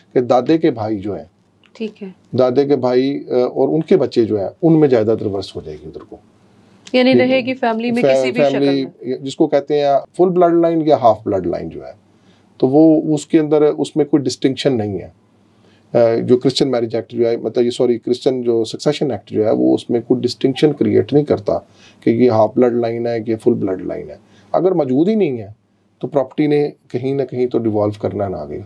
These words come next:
Speaker 1: उसके बाद क-, क्लेमेंट तो आएंगे हैं कैसे, होने वो उस हाफ ब्लड लाइन के अंदर से होने चाहिए कहीं ना, किसी ना किसी तरीके से।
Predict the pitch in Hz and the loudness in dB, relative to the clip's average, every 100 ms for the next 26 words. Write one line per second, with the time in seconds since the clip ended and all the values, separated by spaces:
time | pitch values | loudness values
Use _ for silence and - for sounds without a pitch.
0 | _ _ _ _ _ 131 123 127 117 117 | _ _ _ _ _ -2 0 2 0 -2
1 | 117 - 120 117 135 139 139 123 104 104 | -8 -2 -2 0 -2 -2 -6 -6 -6 -8
2 | 98 87 - - - _ _ _ _ _ | -10 -12 -14 -16 -18 _ _ _ _ _
3 | - 139 170 151 143 135 139 127 - 120 | 0 2 2 2 2 0 -2 -8 -4 0
4 | 117 110 117 113 113 113 110 110 107 110 | 2 0 0 -2 0 -2 -2 -2 0 0
5 | 110 143 143 - 113 107 107 104 107 110 | 2 0 0 -4 0 0 2 2 0 2
6 | 120 120 135 160 139 117 110 107 101 104 | 2 2 4 2 2 -2 -6 -6 -4 0
7 | 123 | 2